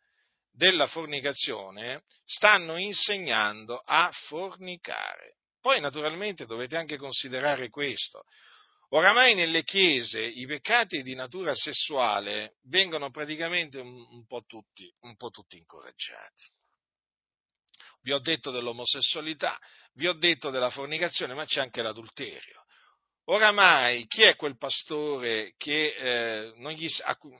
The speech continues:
a cui non gli sentite dire che i divorziati possono risposarsi? Mm? La maggior parte, la stragrande maggioranza dei pastori evangelici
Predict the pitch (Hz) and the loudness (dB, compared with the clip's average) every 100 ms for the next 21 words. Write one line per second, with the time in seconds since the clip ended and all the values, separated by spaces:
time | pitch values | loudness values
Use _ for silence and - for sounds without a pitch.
0 | _ - - 208 175 156 147 156 135 180 | _ -12 -8 -8 -8 -2 -2 -2 -6 -10
1 | 151 135 147 165 139 139 131 135 131 - | -10 -10 -6 -4 -4 -4 -6 -8 -10 -2
2 | - 151 151 127 110 135 - - 113 107 | 0 0 -2 -8 -6 -4 -2 -4 -6 -10
3 | 101 120 - 98 123 143 160 - - 180 | -12 -12 -12 -8 -2 0 4 6 6 2
4 | 180 _ _ _ 151 196 202 _ _ _ | -8 _ _ _ -12 -10 -12 _ _ _
5 | _ _ _ _ _ _ _ _ _ _ | _ _ _ _ _ _ _ _ _ _
6 | _ _ _ _ _ _ _ _ _ _ | _ _ _ _ _ _ _ _ _ _
7 | 117 135 147 190 175 165 151 - - - | -2 -2 0 0 0 -4 -8 -6 -4 -4
8 | - 95 110 117 151 151 180 175 147 156 | -8 -10 -4 -2 -2 -2 0 0 -2 -4
9 | 143 156 147 117 - 104 127 123 123 175 | -8 -4 -2 -4 -6 -6 -8 -4 -4 -4
10 | 139 117 151 151 180 160 127 113 | -6 -8 -8 -4 -2 -2 -4 -10